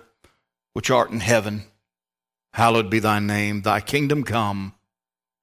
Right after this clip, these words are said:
thy will be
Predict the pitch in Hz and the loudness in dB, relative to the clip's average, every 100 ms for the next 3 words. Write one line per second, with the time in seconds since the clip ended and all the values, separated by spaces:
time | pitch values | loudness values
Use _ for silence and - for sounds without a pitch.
0 | _ - 101 117 113 113 113 110 - _ | _ -8 0 2 4 2 -2 -6 -12 _
1 | 95 110 101 95 95 - _ _ _ - | -4 0 0 0 -4 -10 _ _ _ -4
2 | 98 90 85 85 | -4 -4 -8 -12